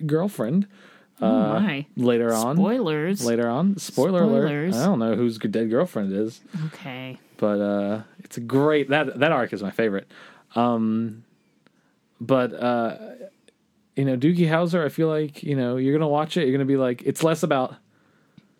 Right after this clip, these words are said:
Speaker 1: him figuring out what's wrong with his, his, his patient. It's more about, "Let's learn about Doogie."
Speaker 2: It's more about Doogie's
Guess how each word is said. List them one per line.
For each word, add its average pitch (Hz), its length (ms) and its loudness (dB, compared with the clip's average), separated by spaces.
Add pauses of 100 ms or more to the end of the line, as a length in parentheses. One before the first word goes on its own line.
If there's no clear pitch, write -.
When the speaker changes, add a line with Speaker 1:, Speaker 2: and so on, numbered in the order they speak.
(500)
Speaker 1:
him 143 260 2
figuring 131 360 2
out 117 100 -2
what's 110 140 -4
wrong 113 200 2
with 98 100 -4
his, 107 140 -6 (120)
his, 104 240 -6 (200)
his 101 120 -8
patient. 107 400 -2
It's 101 120 -10
more 107 120 0
about, 95 260 -4 (720)
"Let's 113 220 -2
learn 117 100 2
about 90 200 -2
Doogie." - 400 -8 (440)
Speaker 2:
It's 214 160 -2
more 202 160 4
about 151 400 -2
Doogie's 143 480 -2